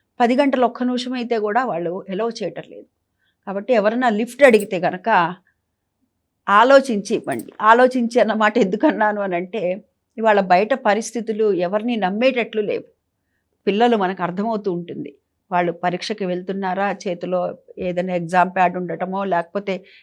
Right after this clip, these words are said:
ఏదైనా హాల్ టికెట్ ఉండటం ఇత్యాదులన్నీ ఉంటాయి. కాబట్టి వారు లిఫ్ట్ అడిగితే లిఫ్ట్ ఇవ్వండి. ఇవన్నీ కూడాను చేయటం వల్ల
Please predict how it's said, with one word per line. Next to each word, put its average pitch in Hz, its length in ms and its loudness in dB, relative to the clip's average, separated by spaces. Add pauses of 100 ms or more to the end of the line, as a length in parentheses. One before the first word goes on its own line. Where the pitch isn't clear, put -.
ఏదైనా 196 260 0
హాల్ 190 280 6
టికెట్ 208 320 -2
ఉండటం 202 320 -6
ఇత్యాదులన్నీ 190 580 -2
ఉంటాయి. 160 360 -8 (520)
కాబట్టి 190 240 -4
వారు 175 240 0
లిఫ్ట్ 202 300 -2
అడిగితే 220 520 -2 (440)
లిఫ్ట్ 190 280 -8
ఇవ్వండి. - 400 -10 (640)
ఇవన్నీ 196 540 -4
కూడాను 190 680 -6 (320)
చేయటం 190 240 -8
వల్ల 185 500 -6